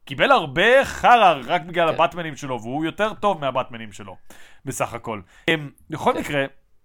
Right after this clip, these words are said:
Speaker 1: ואז הוא נעלם לעשור. הוא עשה שני סרטים קצרים כחלק מסדרה שנקראת The Hire, שזה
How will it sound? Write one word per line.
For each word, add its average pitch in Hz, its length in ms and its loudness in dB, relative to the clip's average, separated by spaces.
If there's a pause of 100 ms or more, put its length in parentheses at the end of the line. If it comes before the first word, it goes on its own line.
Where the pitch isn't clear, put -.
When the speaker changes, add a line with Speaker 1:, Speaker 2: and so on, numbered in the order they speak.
(560)
Speaker 1:
ואז 196 640 4 (400)
הוא 196 100 2
נעלם 185 540 2
לעשור. 185 680 -4 (840)
הוא 160 140 -2
עשה 185 200 2
שני 180 260 -4
סרטים 214 300 -4
קצרים 202 540 -4 (140)
כחלק 170 380 -2
מסדרה 147 680 -4
שנקראת 151 540 -10 (540)
The - 280 -8
Hire, 185 500 4
שזה 127 440 -8